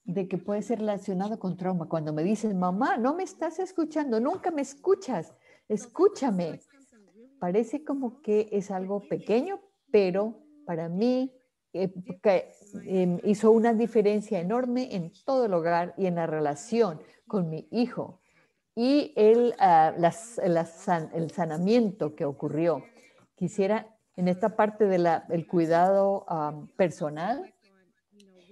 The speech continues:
se refleja también cuando uno está así,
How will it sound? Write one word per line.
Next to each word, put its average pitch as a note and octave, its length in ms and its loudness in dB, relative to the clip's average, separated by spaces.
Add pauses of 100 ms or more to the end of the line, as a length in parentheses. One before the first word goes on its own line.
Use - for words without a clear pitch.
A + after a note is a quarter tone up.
(160)
se G#3+ 180 -6
refleja G3+ 560 -4
también E3+ 600 -6 (180)
cuando F3+ 320 -2
uno C4+ 500 0
está G#3+ 440 -2
así, G3+ 480 -8